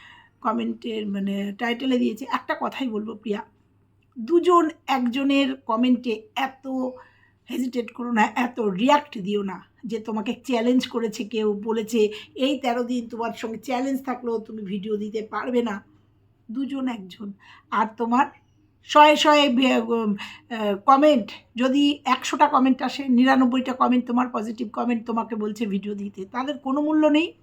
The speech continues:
হ্যাঁ, একজন লিখেছে তো, তাদের কোনো মূল্য নেই। এই যে আমরা পজিটিভ কথা বলছি, এই যে তোমার ভিডিও দেখতে চাচ্ছি, কই তুমি তো তাদের কথা একবারও বলছো না।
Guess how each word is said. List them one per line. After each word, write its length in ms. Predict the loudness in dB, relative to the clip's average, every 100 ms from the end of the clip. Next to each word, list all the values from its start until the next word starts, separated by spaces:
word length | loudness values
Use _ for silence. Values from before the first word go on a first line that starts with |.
| _
হ্যাঁ, 160 | -4 -2
একজন 200 | 0 0
লিখেছে 360 | -2 -2 -4 -8
তো, 200 | -16 -20 _ _ _ _ -8
তাদের 280 | -4 -2 -2
কোনো 220 | 0 2
মূল্য 280 | 4 4 4
নেই। 160 | 4
এই 200 | 2 0
যে 120 | 2 4
আমরা 340 | 6 6 6 2 -16 -2
পজিটিভ 440 | 2 2 4 4 4 2
কথা 280 | 2 2 2
বলছি, 380 | 2 0 2 2
এই 60 |
যে 100 | 2
তোমার 240 | 2 4 4
ভিডিও 320 | 4 2 2
দেখতে 320 | 2 -2 -4
চাচ্ছি, 340 | -6 -6 -6 -6
কই 200 | -2 -2
তুমি 240 | 0 -2
তো 100 | -2
তাদের 320 | 0 0 0
কথা 260 | -2 -2 0
একবারও 260 | 2 2
বলছো 340 | 4 0 0 0
না। 200 | 0